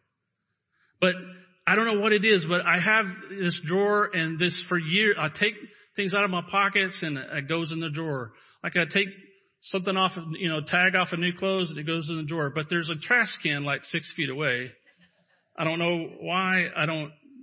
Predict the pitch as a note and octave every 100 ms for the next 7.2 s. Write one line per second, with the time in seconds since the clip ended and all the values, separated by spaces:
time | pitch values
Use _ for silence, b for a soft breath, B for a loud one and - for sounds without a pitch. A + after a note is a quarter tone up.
0 | A#3+ D3+ F3 F#3 C#3+ C#3 C#3 B B B
1 | F3+ E3 D#3 A3+ A#3 G#3 F#3+ F#3 F#3+ F#3+
2 | E3+ F3+ F#3+ F#3+ F3+ E3 D3 F3+ E3+ D3+
3 | E3+ E3+ E3 E3+ B B D#3 D3+ D3 -
4 | F3 D#3 D3+ C#3+ D#3 D3 D3 b b _
5 | F#3 A3+ B3 G#3+ F#3+ F#3 F#3 F#3 - G#3
6 | F3+ E3 - F3 D3+ D3+ D#3 D3+ F#3+ F3
7 | D3+